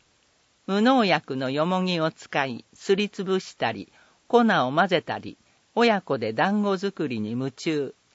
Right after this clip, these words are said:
初めて食べた子は、「いい香り、おいしい」と笑顔で味わっていました。四、親子さつまいも植え付け体験。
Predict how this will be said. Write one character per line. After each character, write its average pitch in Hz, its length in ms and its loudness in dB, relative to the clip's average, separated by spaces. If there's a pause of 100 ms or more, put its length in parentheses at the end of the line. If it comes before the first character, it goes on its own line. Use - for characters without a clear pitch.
(380)
初 202 300 2
め 220 140 2
て 170 180 -2
食 185 140 0
べ 170 120 0
た 151 160 -4
子 123 180 -4
は、 113 160 -2 (340)
「い 220 200 0
い 160 60 -8
香 135 340 0
り、 143 260 -4
お 180 160 4
い 208 80 0
し 165 320 -6
い」 - 80 -16 (240)
と 165 300 2
笑 208 160 2
顔 131 260 2
で 123 140 -4
味 131 240 -2
わ 180 100 2
っ - 80 -6
て - 180 -10
い 110 140 -4
ま 123 160 -4
し - 180 -16
た。 - 160 -6 (1300)
四、 202 260 4 (460)
親 226 240 6
子 135 160 -4
さ 151 160 -2
つ - 180 -4
ま 190 160 4
い 170 120 -2
も 147 260 0
植 165 160 4
え 202 80 4
付 - 240 -4
け 220 60 -2
体 170 260 2
験。 98 360 -10